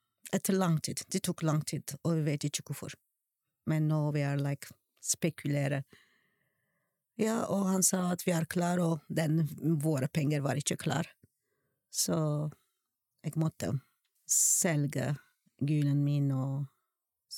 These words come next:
for å bli, den summen er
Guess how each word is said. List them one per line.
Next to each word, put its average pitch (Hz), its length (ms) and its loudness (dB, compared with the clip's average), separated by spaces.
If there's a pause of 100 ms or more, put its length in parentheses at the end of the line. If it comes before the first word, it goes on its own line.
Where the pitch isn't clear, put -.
(180)
for 143 220 0
å 139 80 -2
bli, 143 220 -2 (1080)
den 147 180 0
summen 143 540 0
er 139 160 -6